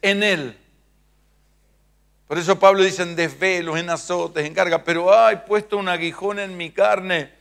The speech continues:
un mensajero de Satanás que me abofetee". Y tres veces he rogado, en catorce años, hasta que pude entender la operatividad de esta gracia.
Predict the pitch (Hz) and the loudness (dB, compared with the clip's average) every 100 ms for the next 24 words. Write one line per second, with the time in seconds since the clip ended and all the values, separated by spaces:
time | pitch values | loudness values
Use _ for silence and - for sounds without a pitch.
0 | _ _ _ _ _ - 233 247 233 214 | _ _ _ _ _ -4 -2 0 0 -2
1 | 196 - 190 180 - 202 233 233 220 196 | -4 -2 2 2 0 6 8 8 6 4
2 | 175 - 175 175 185 214 214 190 185 175 | 0 0 0 0 2 2 2 -2 0 2
3 | 175 175 - 175 170 226 220 202 151 117 | 4 2 0 -2 2 6 8 8 4 -6
4 | - _ _ _ _ _ _ _ _ _ | -16 _ _ _ _ _ _ _ _ _
5 | _ _ _ _ _ _ _ _ _ _ | _ _ _ _ _ _ _ _ _ _
6 | _ _ _ _ _ _ _ _ _ _ | _ _ _ _ _ _ _ _ _ _
7 | _ - - 240 240 226 254 226 190 180 | _ -8 0 4 6 6 4 4 4 4
8 | 185 180 170 175 190 - 254 254 233 220 | 6 6 6 2 0 6 4 4 0 4
9 | 220 190 151 120 - _ _ _ _ _ | 4 2 -4 -8 -18 _ _ _ _ _
10 | _ _ _ _ _ 220 254 262 208 226 | _ _ _ _ _ 4 6 4 4 2
11 | - 277 277 240 214 233 240 254 175 127 | 2 2 4 4 6 6 8 6 6 -2
12 | - _ _ _ _ _ _ - 196 202 | -16 _ _ _ _ _ _ 4 6 8
13 | 208 202 202 196 196 208 196 - 185 180 | 8 8 6 0 6 6 6 4 4 6
14 | 160 - 131 | 4 0 -10